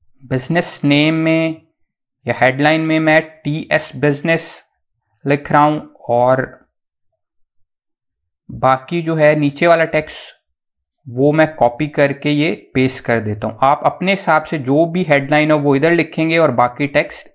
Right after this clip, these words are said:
इधर आएगा। इधर टी एक्स्ट्रा है तो इसको रिमूव कर देते हैं। उसके बाद आपने अगर यूआरएल ऐड करना चाहते हो तो इधर ऐड कर लें,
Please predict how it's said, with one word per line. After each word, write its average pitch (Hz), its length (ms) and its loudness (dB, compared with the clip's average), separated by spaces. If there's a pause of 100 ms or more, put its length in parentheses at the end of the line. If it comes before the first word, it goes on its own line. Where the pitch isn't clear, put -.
इधर 120 260 -2
आएगा। 107 340 -4 (1600)
इधर 135 120 -4
टी 135 380 -4
एक्स्ट्रा 151 360 0
है 143 60 0
तो 151 100 -8
इसको - 400 -12 (320)
रिमूव 117 320 -10 (100)
कर 101 140 -6
देते 104 280 -14
हैं। - 80 -20 (440)
उसके 175 280 -4
बाद 175 340 2 (120)
आपने 160 500 0
अगर 165 380 4
यूआरएल 160 520 2 (120)
ऐड 156 260 2
करना 170 240 0
चाहते 165 300 0
हो 165 60 0
तो 165 80 -2
इधर 160 200 0
ऐड 156 280 2
कर 151 140 0
लें, 160 260 -2